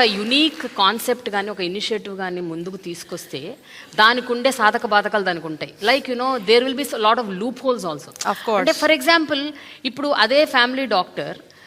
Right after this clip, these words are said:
Speaker 1: they, he might be another doctor who is having his own practice.
Speaker 2: Of course.
Speaker 1: ఆ, ఎక్కడైతే ఇప్పుడు వెళ్ళి ఆయన సర్వీస్ చేస్తున్నాడో వాళ్ళని వాళ్ళ క్లినిక్‌కి డైవర్ట్ చేయొచ్చు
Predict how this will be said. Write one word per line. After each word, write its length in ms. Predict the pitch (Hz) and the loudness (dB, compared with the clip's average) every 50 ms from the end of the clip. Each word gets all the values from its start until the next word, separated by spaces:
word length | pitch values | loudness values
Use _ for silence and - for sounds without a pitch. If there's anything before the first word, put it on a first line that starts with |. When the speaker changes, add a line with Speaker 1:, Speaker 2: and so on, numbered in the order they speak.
| - _ - | -20 _ -2
Speaker 1:
they, 120 | 196 247 262 254 240 - 226 233 | 0 0 0 -2 -4 -6 -6 -4
he 60 | 262 262 | -2 -2
might 160 | 262 254 220 208 | -2 -2 -2 0
be 80 | 254 254 240 226 | 2 2 2 2
another 260 | 226 226 233 240 233 214 202 | 2 0 0 0 0 0 -2
doctor 340 | 196 196 - - 214 202 202 202 | -2 -2 -4 -4 -2 -2 -2 -2
who 160 | 190 196 202 202 | -4 -6 -6 -6
is 100 | 202 196 185 | -2 -2 -2
having 180 | 175 190 202 190 | -2 -2 -4 -6
his 80 | 170 180 180 | -4 -4 -4
own 100 | 180 175 | -4 -2
practice. 520 | 180 170 165 160 165 - 170 151 143 - - 143 147 - 185 | -2 0 -2 -2 -2 -6 -10 -10 -10 -10 -12 -12 -12 -12 -14
Speaker 2:
Of 80 | - - - 180 | -14 -14 -14 -14
course. 260 | 180 175 170 - - - - - _ _ _ - | -14 -14 -16 -18 -20 -20 -20 -20 _ _ _ 0
Speaker 1:
ఆ, 100 | 196 196 196 190 190 185 185 180 - - - - - - - | 4 6 6 6 4 4 0 -4 -8 -12 -16 -16 -14 -6 -4
ఎక్కడైతే 440 | 185 190 190 233 233 233 233 240 233 233 | -4 -2 2 2 2 4 6 6 6 6
ఇప్పుడు 240 | 220 190 190 190 190 | 4 2 0 -4 -4
వెళ్ళి 440 | 180 175 180 196 202 214 214 214 208 | -2 0 -2 0 0 0 0 2 2
ఆయన 200 | 190 185 180 180 170 165 160 160 160 - | 2 2 2 2 2 2 0 0 -2 -2
సర్వీస్ 400 | 190 180 185 202 202 - - 185 | -4 -4 -4 -4 -6 -6 -4 -4
చేస్తున్నాడో 560 | 180 180 180 - 190 180 160 143 135 135 131 139 160 196 - - - - - - - - _ - | -4 -4 -6 -10 -10 -8 -8 -8 -8 -10 -12 -14 -16 -16 -18 -20 -18 -18 -18 -18 -18 -20 _ -2
వాళ్ళని 420 | 180 214 220 220 220 226 220 220 214 | 2 4 6 6 6 4 2 2 4
వాళ్ళ 300 | 202 196 202 208 214 214 | 6 6 6 6 4 0
క్లినిక్‌కి 460 | 214 - 208 214 226 233 226 - 220 | -2 -2 -2 -2 -2 -2 0 0 2
డైవర్ట్ 420 | 190 190 190 190 196 190 185 - | 4 4 4 2 0 -2 -4 -4
చేయొచ్చు 420 | 190 175 175 175 170 - - 170 | -4 -4 -4 -4 -6 -8 -10 -8